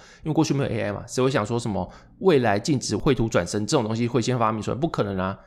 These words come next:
法律一定是有东西出来有问题之后才会开始去制定这个法律。那后面是不是A I出来会有很多光怪陆离的事情，或者说超导体出来之后会有很多光怪陆离的事情？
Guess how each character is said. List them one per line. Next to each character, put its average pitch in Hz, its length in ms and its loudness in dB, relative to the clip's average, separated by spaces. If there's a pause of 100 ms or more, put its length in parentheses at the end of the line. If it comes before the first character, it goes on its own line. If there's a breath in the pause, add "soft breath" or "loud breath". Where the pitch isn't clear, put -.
法 110 160 2
律 143 100 2
一 147 40 2
定 147 120 0
是 156 80 -2
有 127 80 2
东 117 100 0
西 127 60 0
出 120 180 -2
来 123 80 4
有 107 120 2
问 127 160 4
题 120 100 -4
之 110 80 -6
后 110 60 -2
才 107 140 -2
会 107 60 0
开 113 160 2
始 95 80 -4
去 117 140 0
制 123 140 0
定 113 140 0
这 117 60 -2
个 113 40 -2
法 - 160 -6
律。 110 160 -6 (160)
那 139 100 -4
后 147 200 2
面 135 300 -2 (240 soft breath)
是 - 120 -8
不 143 80 0
是 120 40 2
A 127 60 4
I 123 60 4
出 120 100 2
来 120 60 4
会 131 120 2
有 123 60 4
很 110 80 0
多 104 100 0
光 117 160 -4
怪 113 120 4
陆 113 160 2
离 107 80 -2
的 101 40 0
事 110 140 0
情， 95 140 -4
或 113 80 2
者 120 100 4
说 - 20 0
超 120 120 2
导 120 120 4
体 110 60 0
出 113 140 2
来 107 60 4
之 110 100 0
后 101 40 0
会 117 100 4
有 117 40 4
很 113 80 -2
多 107 100 -2
光 110 200 -2
怪 117 120 4
陆 110 160 0
离 107 80 0
的 98 60 0
事 - 160 0
情？ - 180 -4